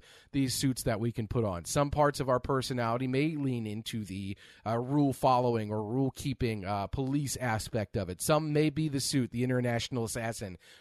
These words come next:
where we play dress up and live a life that really isn't necessarily ours from time to time. Some of it may be where we, we, we find, uh, some,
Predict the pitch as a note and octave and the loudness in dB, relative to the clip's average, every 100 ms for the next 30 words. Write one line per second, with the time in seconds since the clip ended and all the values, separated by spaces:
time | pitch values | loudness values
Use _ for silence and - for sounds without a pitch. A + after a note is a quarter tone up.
0 | - C#3 C#3 - C#3 B2+ C3 C3 C3 A2 | 0 2 2 2 2 2 0 2 2 2
1 | A#2+ A#2+ A#2 A#2 A#2 A#2 A#2 G2+ C3 B2 | 0 -2 -2 0 2 0 -2 0 2 2
2 | A#2+ A#2 A2 A#2+ A#2+ - B2 A2 G#2 G#2 | 2 -2 -2 -2 -4 -2 -2 0 0 0
3 | G2+ G2+ - G2 G#2+ F#2+ F2 A2 G2 F2+ | 0 -2 -6 -6 -4 -4 -6 -4 -4 -4
4 | F2 - - - A2+ D#3 D3+ D3+ C#3 D3+ | -8 -12 -20 -8 0 2 4 4 4 2
5 | D#3 C#3+ C3 B2+ C#3 C#3 - C3+ B2+ C#3 | 2 2 2 2 2 0 0 -4 2 4
6 | B2+ B2+ B2 A#2 - - - - - D#3+ | 4 4 4 2 -2 -14 -18 -2 6 6
7 | D#3 | 6